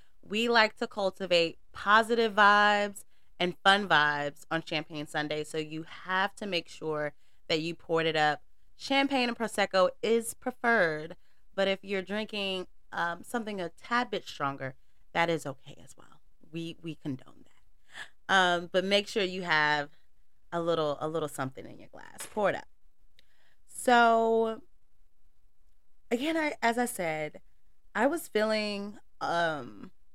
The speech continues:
nervous about doing this podcast and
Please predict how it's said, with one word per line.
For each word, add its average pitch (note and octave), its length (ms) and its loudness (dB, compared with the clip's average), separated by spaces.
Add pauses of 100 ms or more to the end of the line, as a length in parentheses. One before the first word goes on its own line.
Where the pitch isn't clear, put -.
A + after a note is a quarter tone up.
(140)
nervous F3+ 580 2
about D#3 260 0
doing C#3 220 -6
this - 200 -10
podcast - 800 -16 (480)
and F3 640 0